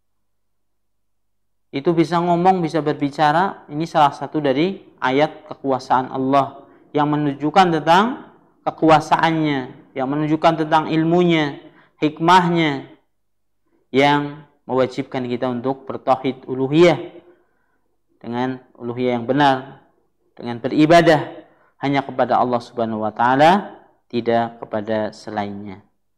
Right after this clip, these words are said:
Kemudian yang keempat adalah takrir hadis sahih ittaqun nar walau bisyikit tamrah. Ya,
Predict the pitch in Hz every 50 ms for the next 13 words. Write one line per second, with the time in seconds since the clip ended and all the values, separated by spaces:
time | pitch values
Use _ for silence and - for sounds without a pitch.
0 | _ _ _ _ _ _ _ _ _ _ - 127 135 139 143 165 175 180 165 156
1 | 147 - 139 147 151 151 160 160 160 151 - 139 135 135 131 135 131 131 - -
2 | 139 139 - 156 147 156 170 175 170 147 - - 143 135 135 135 131 127 - 131
3 | - - - 139 131 156 160 175 196 202 196 - - - - - _ _ _ _
4 | - 139 139 139 - 135 123 - - 127 127 123 127 131 135 139 139 135 143 -
5 | - 120 120 120 120 117 113 117 110 - - 117 - - 113 - - 110 110 107
6 | 107 107 104 110 113 _ _ _ _ _ - - 120 120 131 143